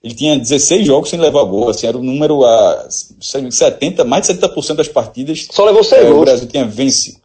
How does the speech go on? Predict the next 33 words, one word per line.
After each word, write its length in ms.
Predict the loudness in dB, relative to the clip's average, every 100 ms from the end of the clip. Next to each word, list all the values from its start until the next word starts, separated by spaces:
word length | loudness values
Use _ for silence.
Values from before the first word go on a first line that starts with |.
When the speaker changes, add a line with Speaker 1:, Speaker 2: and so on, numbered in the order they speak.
| _ _
Speaker 2:
O 80 | 2
Brasil 220 | 4 4
só 160 | 2
com 80 | 2
Speaker 1:
É, 120 | 2
Speaker 2:
o 40 | 2
Tite, 220 | 0 0
Speaker 1:
e 60 | -2
Speaker 2:
só 160 | 2
levou 180 | 4 4
seis 400 | 2 2 4 4
gols. 360 | 2 0 -2 -12 _ _ _ _ _ _ _ _ _
É 100 | -8
um 100 | -2
absurdo 280 | 0 0 -2
Speaker 1:
Então, 240 | 0 2
Speaker 2:
isso 160 | 0 -2
aí. 60 |
Speaker 1:
assim, 60 | -2
na 140 | 0
verdade, 260 | 2 2 0
o 40 |
Brasil 280 | 0 0 0
jogar 440 | 0 2 2 0
e 80 | -2
terminar 360 | -4 -4 -4 -6
sem 120 | -2
levar 220 | 0 0
gol 260 | 0 2 0
é 40 |
até 140 | 0 -2
uma 140 | -4
constante 540 | -6 -8 -4 -6 -6